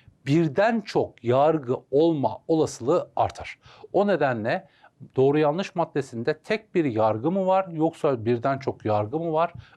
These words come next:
Öğretmenin bunu kontrol etmesi veya yazarken dikkat etmesi gerekir. Olumsuz anlama sahip bir sözcük ya da ifade varsa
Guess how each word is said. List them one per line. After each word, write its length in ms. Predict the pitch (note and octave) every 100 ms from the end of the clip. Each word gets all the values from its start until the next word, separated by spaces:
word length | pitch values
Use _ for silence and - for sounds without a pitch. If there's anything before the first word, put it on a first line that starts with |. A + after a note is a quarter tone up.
| -
Öğretmenin 600 | E3 C#3 - G#2 G2 A#2+
bunu 260 | A2+ D3 -
kontrol 400 | B2+ G#2 B2 G#2
etmesi 560 | F#2+ F#2+ F2 E3 E3+ _ _ _ -
veya 200 | D#3+ C3+
yazarken 640 | A2 A#2 C#3+ C3 B2+ C#3
dikkat 260 | A2+ - A2+
etmesi 480 | G2 - - C#3+ C#3
gerekir. 420 | - F#2 D#2+ - - _ _ - - - -
Olumsuz 460 | D3 F#3 F3+ C4+
anlama 340 | A#3 G3+ F#3 F3
sahip 360 | - D#3+ D#3
bir 80 | D#3+
sözcük 440 | C#3 D3 C#3+ C#3 C#3+
ya 80 |
da 100 | C3
ifade 420 | A2 A#2 C#3 B2 A#2+
varsa 460 | A2+ G2+ E3+ F3+